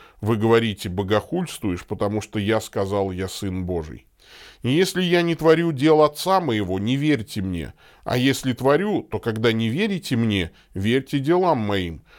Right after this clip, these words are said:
чтобы узнать и поверить, что Отец во мне и я в нем.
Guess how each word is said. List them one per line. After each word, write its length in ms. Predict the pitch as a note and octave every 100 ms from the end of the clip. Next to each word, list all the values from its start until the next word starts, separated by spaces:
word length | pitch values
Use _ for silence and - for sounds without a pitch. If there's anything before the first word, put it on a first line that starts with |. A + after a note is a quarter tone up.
| _
чтобы 340 | - - A#2+ A#2
узнать 460 | A#2 B2+ F3+ F#3+
и 60 | D#3
поверить, 560 | - B2 G#2 G2 F2+ -
что 240 | - G#2+
Отец 440 | G2 - E3+ E3
во 120 | B2 A2+
мне 300 | G2 E2+ - -
и 60 |
я 260 | A2 G2 F2
в 60 | F2
нем. 280 | E2 C#2